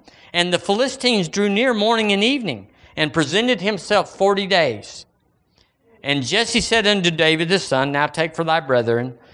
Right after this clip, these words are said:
corn and loaves and stuff, and carry these cheeses." Everybody needs their cheese. And, uh, "and to the captain of their thousands, and see how they are doing." In verse nineteen, "Now Saul and they and all the men of Israel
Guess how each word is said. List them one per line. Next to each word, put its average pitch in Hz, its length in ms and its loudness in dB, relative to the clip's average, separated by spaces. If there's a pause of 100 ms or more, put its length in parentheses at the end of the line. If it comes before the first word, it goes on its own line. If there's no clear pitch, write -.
(260)
corn 156 480 4
and 156 180 2
loaves 139 580 4
and 135 340 0 (260)
stuff, 113 600 0 (340)
and 123 160 -2
carry 190 300 4
these 196 480 2
cheeses." 143 840 -2 (420)
Everybody 151 320 2
needs 160 200 2
their 170 120 2
cheese. 123 580 -2 (580)
And, 131 320 0
uh, 120 320 2
"and 123 180 -2
to 151 100 2
the 147 120 0
captain 170 420 0
of 175 140 2
their 190 120 4
thousands, 135 720 0
and 135 140 -4
see 160 220 2
how 156 180 2
they 180 220 2
are 175 100 4
doing." 131 480 0 (460)
In 135 80 -6
verse 170 240 -2
nineteen, 170 480 0
"Now 170 160 2
Saul 226 560 0
and 170 180 0
they 202 320 2
and 175 100 0
all 190 200 2
the 185 80 2
men 185 180 2
of 170 140 0
Israel 208 420 0